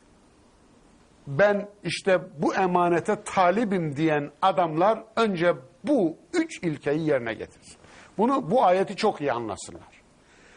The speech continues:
Ey emanete ehil olmayanlar! Emaneti almaya kalkışmayın. Ehliyet ve liyakatiniz yoksa emanet.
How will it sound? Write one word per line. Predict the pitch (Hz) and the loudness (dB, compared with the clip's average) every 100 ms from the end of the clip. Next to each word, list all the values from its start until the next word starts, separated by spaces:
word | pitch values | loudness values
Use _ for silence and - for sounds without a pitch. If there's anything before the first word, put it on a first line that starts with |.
| - _ _ | -20 _ _
Ey | 196 220 220 214 196 190 | 4 6 6 4 2 0
emanete | 180 175 175 165 160 165 | 0 2 2 0 0 -2
ehil | 156 139 151 | -2 -2 0
olmayanlar! | 147 135 120 117 104 90 - - _ _ _ _ _ _ _ _ _ | 2 2 -2 -4 -4 -8 -12 -18 _ _ _ _ _ _ _ _ _
Emaneti | 175 190 202 190 180 156 170 | 2 4 2 4 2 2 2
almaya | 180 196 185 202 202 | 2 2 2 2 2
kalkışmayın. | 170 156 139 - 107 85 - _ _ _ _ _ _ _ _ _ - | 0 -2 -6 -8 -8 -8 -14 _ _ _ _ _ _ _ _ _ 2
Ehliyet | 190 165 196 208 247 - | 4 4 0 4 2 2
ve | 170 151 | 0 2
liyakatiniz | 160 170 165 151 - 139 123 117 | 4 2 2 -4 -4 -6 -4 2
yoksa | 220 240 - 214 269 294 _ _ _ 180 | 2 2 -2 0 0 -2 _ _ _ -2
emanet. | 170 151 131 | 0 0 -2